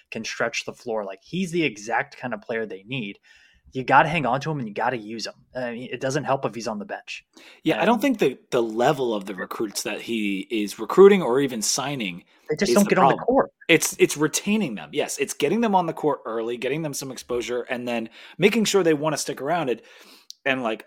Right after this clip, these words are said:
Speaker 2: whether it's me and you talking to Ed or Billy, like, you know, whatever, like, we've all talked to, like, the basketball guys, and, and Ed is, he's the number one defender of, of the program and Mike, and I do really appreciate that.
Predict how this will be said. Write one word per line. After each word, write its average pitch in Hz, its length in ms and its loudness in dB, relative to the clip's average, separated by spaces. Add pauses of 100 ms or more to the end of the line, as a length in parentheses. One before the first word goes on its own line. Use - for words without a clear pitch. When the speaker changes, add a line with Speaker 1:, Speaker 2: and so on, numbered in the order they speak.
(140)
Speaker 2:
whether 151 300 2
it's 131 160 -6
me 165 240 -2
and 143 100 -4
you 170 340 4
talking 156 340 -4
to 147 140 -6
Ed 143 260 0
or 110 100 -4
Billy, 147 580 0
like, 117 220 -10
you 165 80 -2
know, 160 100 0
whatever, 135 380 -2
like, 113 140 -4
we've 139 180 0
all 190 160 4
talked - 360 -2
to, 127 80 -2
like, 110 240 -6
the - 60 -14
basketball 131 480 -2
guys, 110 320 -4
and, 98 160 -12 (400)
and 131 140 2
Ed 165 100 6
is, 139 300 0 (100)
he's 151 280 -6
the 151 80 0
number 165 280 4
one 139 220 0
defender 110 520 -4
of, 101 280 -4 (100)
of 123 160 2
the 113 80 -4
program 110 500 -4
and 101 120 -10
Mike, 104 260 -6
and 107 80 -10
I 107 140 -10
do 127 180 -6
really 110 220 -4
appreciate 104 600 -6
that. 95 200 -12